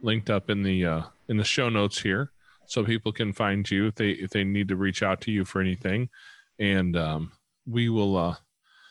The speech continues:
we'll make sure this gets out so people can, can hear your story. Um, I appreciate your time, man, and your openness and vulnerability to, to share your story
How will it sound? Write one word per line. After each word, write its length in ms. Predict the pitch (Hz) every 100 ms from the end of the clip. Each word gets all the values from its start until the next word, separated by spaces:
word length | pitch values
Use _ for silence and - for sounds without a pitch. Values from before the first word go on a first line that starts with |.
| _ _ _ _
we'll 260 | - - 135
make 160 | 131
sure 140 | - 135
this 180 | 127 -
gets 240 | 127 -
out 140 | 110
so 120 | - 107
people 260 | 120 117
can, 260 | 113 113 95 - -
can 160 | - 123
hear 220 | 107 135
your 200 | 127 123
story. 680 | - - 90 131 120 76 78
Um, 340 | 92 85 85 - -
I 80 | -
appreciate 460 | - 156 160 143 -
your 80 |
time, 320 | - 95 95 76
man, 260 | 78 95 - _ - -
and 140 | 117 113
your 220 | 104 95
openness 580 | 139 117 113 110 104 -
and 120 | 95
vulnerability 760 | 92 101 98 90 95 92 90 85
to, 220 | - -
to 100 | -
share 280 | - - 104
your 180 | 98 90
story 460 | - 90 85 85